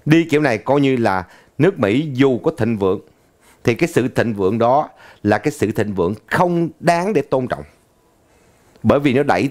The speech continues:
tất cả mọi người đi vào sự ích kỷ tham lam. Làm giàu bằng sự ích kỷ tham lam,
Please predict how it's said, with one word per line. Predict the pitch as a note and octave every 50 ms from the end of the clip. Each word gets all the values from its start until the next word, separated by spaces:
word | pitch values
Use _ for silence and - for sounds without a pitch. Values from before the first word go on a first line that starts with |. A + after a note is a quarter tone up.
| -
tất | - A3 G#3+ - -
cả | B2+ F2+ F#2
mọi | B2+ B2+ A2 A2
người | G#2+ G2+ G2
đi | A2 B2+ A#2+
vào | F2+ G#2 F2+
sự | - - F#2 F#2 - -
ích | A3+ - - - -
kỷ | G#2+ E2 F2+ A#2+
tham | - A2+ A#2 A2
lam. | G#2 F#2 E2 - _ _ _ _ _ _ _ _ _ _ _ _ _ _ _ _ _ _ _ _ _ _ _ _ _ _ _ _ _ _ _ _ _ _ _ _ _ - - - - -
Làm | A2+ B2+ C3+ B2 B2 A#2
giàu | G#2+ A#2 A2 G#2+ G#2+ G2+ F2+ - - _ _ - _ _ -
bằng | - G#2 G2+
sự | - - A2 A#2 B2+
ích | - F3 - -
kỷ | A2 G2 C3
tham | - C#3 A#2+ A2
lam, | G#2+ G#2 G2+ G2